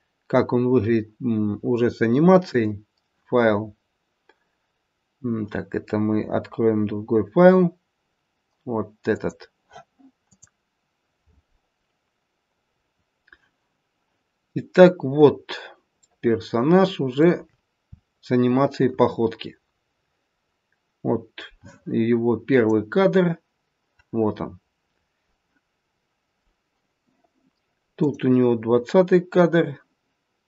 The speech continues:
пятнадцатый. Вот, ноги расставлены. Он их, в принципе, высоко не поднимает. Вы видите, что все ноги передвигаются очень низко, м, к земле.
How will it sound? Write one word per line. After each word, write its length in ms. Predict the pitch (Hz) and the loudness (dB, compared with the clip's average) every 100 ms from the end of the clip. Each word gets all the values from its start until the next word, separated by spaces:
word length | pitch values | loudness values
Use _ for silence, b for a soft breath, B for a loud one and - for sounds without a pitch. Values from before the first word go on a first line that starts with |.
| _ _ _ _ | _ _ _ _
пятнадцатый. 1160 | - 104 107 139 175 175 - 180 - 175 170 - _ _ _ _ 127 | -6 -6 -4 -2 0 0 -2 -4 2 2 2 -2 _ _ _ _ -4
Вот, 340 | 117 107 - _ _ 123 | -4 -4 -12 _ _ -4
ноги 320 | 123 117 113 | -2 -2 -2
расставлены. 880 | 110 107 - 143 156 160 165 160 160 b b b _ _ _ _ _ _ | -4 -6 -2 0 2 2 2 0 -4 b b b _ _ _ _ _ _
Он 240 | 170 170 151 | 2 4 4
их, 160 | - | -2
в 40 | - | 2
принципе, 520 | 165 156 127 120 127 | 4 4 0 -2 0
высоко 420 | 139 143 120 120 | 0 -2 -4 -2
не 140 | 120 | -2
поднимает. 640 | 120 123 127 143 139 113 107 | -2 -4 -2 0 0 0 0
Вы 120 | 123 | 0
видите, 280 | 139 120 101 | 0 -2 -8
что 260 | - 120 | -8 -6
все 220 | 107 - 135 | -6 -2 0
ноги 360 | 147 180 139 | 2 2 0
передвигаются 760 | 107 117 113 123 135 156 151 127 | -4 -2 0 0 2 2 2 -4
очень 480 | 131 139 - 120 127 | -4 -4 -4 -2 -2
низко, 540 | 143 - 127 120 - _ _ | -4 -4 -2 -2 -4 _ _
м, 460 | - 107 104 104 104 | -8 -6 -6 -6 -8
к 60 | 107 | -4
земле. 500 | 127 127 120 95 | -2 0 0 -4